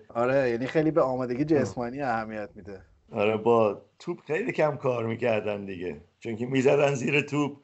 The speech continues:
Speaker 2: توپ رو هوا بود بیشتر تا رو زمین. الانه که مربی خارجی اومدن یه مدتی فوتبال انگلیس اومده رو زمین در حقیقت.
Speaker 1: بازار رو، آره، بازار رو خراب کردن.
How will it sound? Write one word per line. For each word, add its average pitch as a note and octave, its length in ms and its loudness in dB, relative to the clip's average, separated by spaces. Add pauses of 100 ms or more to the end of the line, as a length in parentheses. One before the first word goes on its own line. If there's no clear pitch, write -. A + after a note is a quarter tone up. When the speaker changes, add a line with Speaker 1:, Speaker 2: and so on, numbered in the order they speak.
(160)
Speaker 2:
توپ D#3+ 180 -6
رو D3 100 0
هوا A#2+ 400 4
بود A#2 180 -4
بیشتر F#2 360 -6
تا F#2+ 160 -6
رو F#2+ 160 -8
زمین. F2+ 440 -6
الانه G#2 500 -4
که F2 360 -4
مربی E2+ 500 -2
خارجی F2+ 460 -2
اومدن F2 420 -2
یه F2 80 -4
مدتی E2+ 680 -2 (600)
فوتبال G2+ 400 0
انگلیس F#2+ 520 -4
اومده G2+ 360 0
رو G#2 120 -2
زمین F#2 520 -2
در E2+ 240 0
حقیقت. F2 460 -2 (200)
Speaker 1:
بازار B2+ 460 2
رو، E3+ 380 0
آره، C#3 260 4
بازار C3+ 380 0
رو E3+ 60 2
خراب E3 420 0
کردن. E3 580 -2